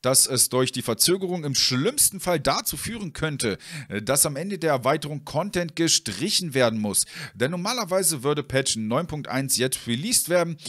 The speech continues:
und die Arbeiten an Patch neun Punkt zwei könnten beginnen. Stattdessen scheint man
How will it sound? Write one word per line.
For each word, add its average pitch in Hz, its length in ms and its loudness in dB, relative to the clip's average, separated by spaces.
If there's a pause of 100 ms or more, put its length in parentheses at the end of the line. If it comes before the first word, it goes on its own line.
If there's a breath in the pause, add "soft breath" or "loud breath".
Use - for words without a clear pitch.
(200 loud breath)
und 226 220 -6
die 180 100 -4
Arbeiten 135 400 2
an 147 160 -6
Patch 143 300 -2
neun 120 340 0
Punkt 160 220 -6
zwei 139 240 4
könnten 117 420 -2
beginnen. 117 440 -2
Stattdessen 120 580 -2
scheint 151 340 0
man 151 220 -6